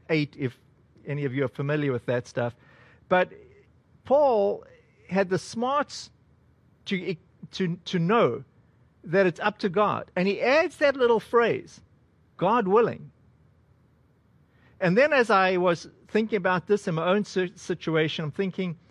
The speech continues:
well, uh, I was planning to go, uh, to South Africa, but I didn't add, and I didn't have in my brain, "God willing." If I did, it would have been extremely helpful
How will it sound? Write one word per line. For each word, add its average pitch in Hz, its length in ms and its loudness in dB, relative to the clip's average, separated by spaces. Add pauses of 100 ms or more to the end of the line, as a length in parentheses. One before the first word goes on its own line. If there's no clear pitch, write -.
(200)
well, 185 480 2
uh, 151 300 0
I 151 180 0
was 170 240 0
planning 233 380 0
to - 120 -8
go, 175 420 2 (340)
uh, 151 180 2
to 147 200 -6
South 151 200 -2
Africa, 165 540 -4 (500)
but 214 140 2
I 226 60 2
didn't 302 240 -4
add, 220 500 2
and 175 100 -2
I 180 60 2
didn't 233 240 -6
have 220 200 0
in 214 60 -2
my 185 140 0
brain, 147 520 0 (460)
"God 160 260 0
willing." 262 400 -2 (1200)
If 254 200 2
I 196 120 0
did, 170 580 2 (340)
it 202 160 4
would 262 140 -2
have 226 100 -4
been 214 160 -2
extremely 240 600 -4
helpful 185 540 -2